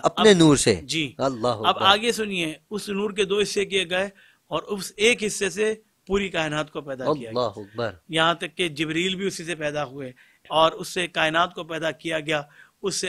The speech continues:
Speaker 2: आसमान को पैदा किया गया, उसी नूर से चांद तारों को पैदा किया गया। तो आप अंदाजा करें, जिस नूर से सारी शय पैदा हुई हैं, वो चमक रही है और दमक रही है, जिसके सदक़े, तो वो खु-, नूर के का आलम
Speaker 1: अल्लाह,
Speaker 2: क्या होगा?
Speaker 1: बेशक, बेशक।
Speaker 2: भाई, आप खुद सोचें,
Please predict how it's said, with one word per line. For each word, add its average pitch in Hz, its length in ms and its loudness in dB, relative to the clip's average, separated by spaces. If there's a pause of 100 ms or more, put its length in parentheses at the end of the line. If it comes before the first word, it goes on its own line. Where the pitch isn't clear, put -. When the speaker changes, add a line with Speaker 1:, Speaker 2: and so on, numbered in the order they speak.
(120)
Speaker 2:
आसमान 175 500 0
को 175 120 -12
पैदा 160 280 -8
किया 156 260 -6
गया, 151 180 -6
उसी 226 340 -8
नूर 208 260 -6
से 196 260 -2 (280)
चांद 208 380 6
तारों 185 340 4
को 220 100 -4
पैदा 185 280 -4
किया 165 260 0
गया। 160 180 -6 (360)
तो - 80 -4
आप 214 220 4
अंदाजा 196 360 2
करें, 208 320 -6
जिस 233 320 -2
नूर 196 640 2
से - 260 -2 (480)
सारी 180 300 0
शय 196 320 0 (100)
पैदा 180 240 0
हुई 196 260 0
हैं, 180 240 -2 (400)
वो 190 480 2 (100)
चमक 208 320 2
रही 208 160 -4
है 208 60 -2
और 190 140 -2
दमक 180 300 -4
रही 185 220 -2
है, 175 180 -2
जिसके 165 300 -8
सदक़े, 175 440 -6 (400)
तो 196 80 -2
वो 220 180 6
खु-, 240 160 -6
नूर 233 180 0
के 202 180 -2
का 190 140 -6
आलम 165 160 2
Speaker 1:
अल्लाह, 165 140 2
Speaker 2:
क्या - 100 0
होगा? 143 120 4
Speaker 1:
बेशक, 165 360 -4
बेशक। 131 220 -4
Speaker 2:
भाई, 190 100 2
आप 190 220 4
खुद 226 140 -8
सोचें, 160 440 -6